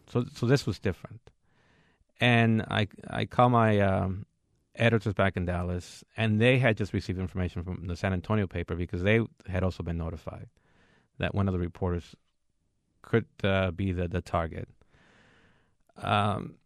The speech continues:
and there was another reporter from Laredo Morning Times who was the third sus-, you know, suspected reporter who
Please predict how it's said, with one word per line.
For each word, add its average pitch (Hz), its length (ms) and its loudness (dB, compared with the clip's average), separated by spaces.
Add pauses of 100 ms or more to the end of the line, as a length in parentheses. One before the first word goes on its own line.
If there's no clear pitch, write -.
(640)
and 127 200 6
there 117 60 8
was 104 120 4
another 113 200 6
reporter 107 340 2
from 98 240 -2
Laredo 95 320 2
Morning 92 320 0
Times 87 540 -6 (240)
who 104 80 -2
was 95 220 0
the 90 100 -2
third 92 340 0 (540)
sus-, - 400 -8 (100)
you 98 60 -2
know, 82 240 -6
suspected 87 580 -8
reporter 85 380 -6
who 82 80 -8